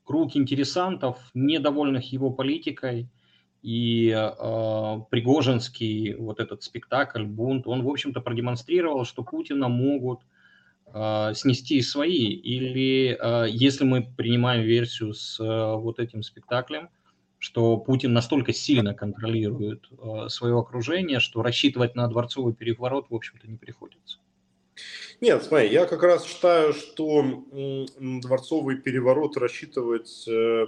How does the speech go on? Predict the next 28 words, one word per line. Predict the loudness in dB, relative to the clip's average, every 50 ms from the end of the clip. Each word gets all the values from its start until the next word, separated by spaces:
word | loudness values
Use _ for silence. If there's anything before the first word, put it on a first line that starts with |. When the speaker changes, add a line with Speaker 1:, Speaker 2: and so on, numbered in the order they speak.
| -2 -4
Speaker 2:
ну, | -2 -2 -2 -2
то | -2 -6
есть | -6 -2
рассчитывать | 2 2 2 2 2 -4 -8 -6 -4 -6 -4
слово | -4 -4 -4 -4 -4
неправильно, | -6 -8 -8 -6 -4 -4 -4 -6 -8 -10 -8 -6 -6 -6 -6
но | -8 -10
то, | -10 -10 -12
что | -12 -10 -10 -10
он | -8 -6
вероятен, | -2 2 2 2 4 2 2 0 0 0 -2 -4 -4 -4 -8 _ _ _ _ _ _ _ _ -8
э, | -2 2
м, | 4 4 6 6 6 6 6 4 0 -4 -10 -8 -4 -4 -2 -4 -4 -2
это | -2 -2 -2 0 0 -2
безусловно. | -2 -2 -2 -6 -4 -6 -6 -6 -4 -4 -4 -6 -6 -10 -14 -14 -14 -12
И, | -10 -8 -4 -2 0 4 4
м, | 4 4 2 -4 -14 -16 -12 -10 -8 -8 -8 -8 -10 -12 -16 -18 -18 -20 -20 -20 -20 -18 -14 -14 -12 -12 -14 -16 _ _ _ _ _ _
опять-таки, | -6 -2 2 2 2 2 2 -2 -6 0 2
я | 2 2
вот | 2 -2
почему | -10 -10 -6 -4
говорю, | 0 2 2 2
что | 0 0 -2 0
и | 0 0
выиграли, | 2 2 2 2 2 2 2 2 2 0
и | -2 -2
проиграли | -2 -2 0 0 2 4 4 4 4 4 2 -2
все. | -6 -8 -14 -16 -18 -20